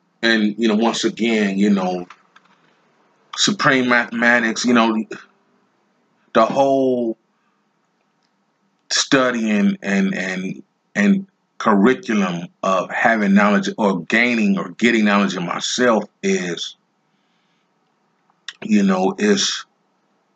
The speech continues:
you know, is wonderful. It, if you allow it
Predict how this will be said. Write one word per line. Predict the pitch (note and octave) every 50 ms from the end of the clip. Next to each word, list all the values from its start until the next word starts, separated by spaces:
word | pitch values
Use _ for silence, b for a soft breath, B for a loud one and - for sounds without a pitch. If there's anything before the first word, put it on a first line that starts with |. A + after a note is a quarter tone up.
| _ _ _ _ _ -
you | A2 A2 A2 G#2+
know, | G#2 G2+ G2 G2 G2 -
is | A#2+ A2+ G#2+ G2 - - - - _ _ _ _ _ _ -
wonderful. | B2+ C#3 C#3+ C3 A#2 B2 - - G2+ F#2+ F#2+ - _ -
It, | G#2+ A2+ A2+ G#3+ G2+ G2 _ _ _ _ _ _ _ _ _ _ _ _ _ _ _ _ -
if | A#2 - - G#2
you | G#2+ A2 A#2+ B2 B2 A#2 A2+ A2 G2 - - - _ _ _ _ _ _ _ -
allow | A#2+ A2+ A2+ A2 A#2 B2+ C3+ D3 D3+ D3 B2+ A2
it | G#2 G2 F#2+ - -